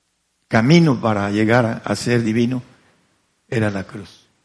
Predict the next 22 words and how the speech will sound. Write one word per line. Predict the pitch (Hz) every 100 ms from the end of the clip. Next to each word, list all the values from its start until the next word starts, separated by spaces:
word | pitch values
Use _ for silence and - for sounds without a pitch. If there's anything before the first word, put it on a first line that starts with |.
| _ _
Segundo, | - 117 139 127 95 - _ _ _ _ _ -
a | 117
él | 131
le |
interesó | 127 117 113 104 110 113 117 - _
venir | 107 110 113
a, | 101 - _ _ _ _
a |
la | 127
cruz, | 98 110 101 - _ _ _ _ _ _ _ _ _ _
porque | 117 101
ahora | 117 120 131 135 - - _ _ _ _ _ _ _ _ _ _ _
es | 113 113 - -
el | 107
segundo | - 117 113 120 107
de | 104
todos | - 110 101 - - _ _ _ _ _ _ _ _ _ _ _ _ _ _ -
los, | 101
eh, | - _ - - _ _ _ _ _ _
que | -
están | 107 131 127
en, | 123 104 101 101